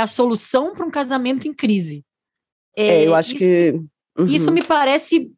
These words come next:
Speaker 1: isso também me soa meio estranho, né? Porque tem
Speaker 2: É.
Speaker 1: um relacionamento, como a Ana bem disse, tem um relacionamento entre os dois que precisa ser cuidado, e não é o procurar o desejo e o sexo em outros lugares que vai curar o que não,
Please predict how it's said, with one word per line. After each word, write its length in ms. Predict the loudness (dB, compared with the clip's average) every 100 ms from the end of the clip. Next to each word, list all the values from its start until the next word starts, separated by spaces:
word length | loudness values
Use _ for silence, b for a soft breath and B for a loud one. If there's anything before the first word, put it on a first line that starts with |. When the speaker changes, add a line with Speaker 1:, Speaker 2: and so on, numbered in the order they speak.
| _ -8
Speaker 1:
isso 320 | -6 -4 -4
também 380 | -2 -2 -2 -4
me 80 | -4
soa 280 | 0 0
meio 180 | 2 0
estranho, 540 | -2 -2 0 0 -4 -6
né? 200 | -4 -4
Porque 440 | -6 -4 0 -2 B B B B -4
tem 120 | -2
Speaker 2:
É. 40 | -2
Speaker 1:
um 60 |
relacionamento, 640 | -2 -2 0 -2 -2 -4 -2
como 180 | 0 2
a 20 |
Ana 200 | 2 0
bem 180 | -2 -4
disse, 240 | -4 -4 -2
tem 120 | -2
um 40 |
relacionamento 380 | 0 -2 -2 -6
entre 120 | -6 -6
os 80 |
dois 220 | -2 -2 -2
que 80 |
precisa 200 | -4 -2
ser 160 | -2 -2
cuidado, 520 | -2 0 2 0 0
e 40 | -2
não 260 | -2 0
é 240 | 0 0 0
o 160 | -2
procurar 500 | 0 -4 -2 -2 0
o 60 | 0
desejo 580 | -2 -2 -2 -2 -2 -6
e 60 | -10
o 20 |
sexo 440 | -8 -6 -6 -6 -8
em 40 |
outros 280 | -8 -8 -10
lugares 580 | -8 -2 0 0 -2 -8 B B B B -4
que 100 | -2
vai 180 | 0 0
curar 320 | 2 2 2
o 60 | -2
que 140 | -4
não, 180 | -4